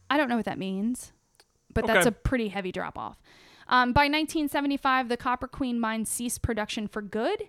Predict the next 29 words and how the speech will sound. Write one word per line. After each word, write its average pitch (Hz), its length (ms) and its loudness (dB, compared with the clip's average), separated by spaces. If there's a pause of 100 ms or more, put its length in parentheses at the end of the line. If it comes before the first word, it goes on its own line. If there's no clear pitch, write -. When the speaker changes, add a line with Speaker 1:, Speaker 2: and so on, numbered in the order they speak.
(280)
Speaker 1:
and 311 160 -2
it's - 160 -8
now 311 300 2
open 302 280 -2
for 311 160 -4
tours. 294 680 -8 (340)
Um, 214 460 0
there's 220 240 0
a 220 100 0
mining 220 480 0
museum 294 400 2
located 285 640 -2
inside 220 320 -4
the 220 80 -2
former 220 340 -4
headquarters 254 520 -6
building, 349 480 -8
and 233 260 -2
tour 453 200 -4
prices 311 520 -4
are 247 140 -2
thirteen 302 640 -4
dollars 302 400 -2
for - 220 -6
adults, 226 540 -4 (300)
five 285 320 -2
fifty 240 460 -8
for 214 180 -10
children, 214 640 -4